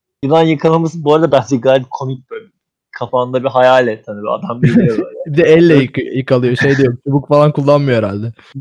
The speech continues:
Speaker 1: Muymuş, eliyle mi yakalıyormuş?
Speaker 2: Öyle diyor burada. <laughs>
Speaker 1: Yani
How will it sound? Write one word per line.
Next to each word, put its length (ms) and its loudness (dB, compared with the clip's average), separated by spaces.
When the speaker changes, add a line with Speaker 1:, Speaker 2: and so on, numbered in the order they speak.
Speaker 1:
Muymuş, 460 2
eliyle 340 2
mi 100 -2
yakalıyormuş? 760 -4
Speaker 2:
Öyle 300 4
diyor 220 4
burada. 340 2
<laughs> 40 0
Speaker 1:
Yani 140 2